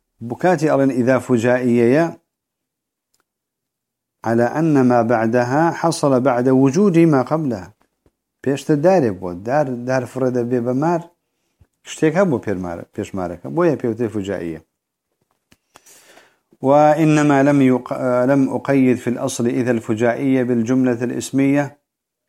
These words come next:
نمود إذا فجائية. إذا فجائية، آه، يعني، آه، إلا ب-، بشتى سر جملة اسمية وبقيدي كم بوا.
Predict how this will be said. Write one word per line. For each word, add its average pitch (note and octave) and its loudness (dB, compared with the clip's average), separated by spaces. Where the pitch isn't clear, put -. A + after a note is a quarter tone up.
نمود D#3 -2
إذا A#2+ -2
فجائية. A2 -2
إذا A#2+ -2
فجائية، A#2 -2
آه، F#2 -8
يعني، A#2 -2
آه، G#2+ -10
إلا A#2+ 2
ب-، B2 2
بشتى A2 -6
سر B2+ 0
جملة A#2 -2
اسمية A2+ -2
وبقيدي A#2 -2
كم G#2+ -4
بوا. A#2+ -4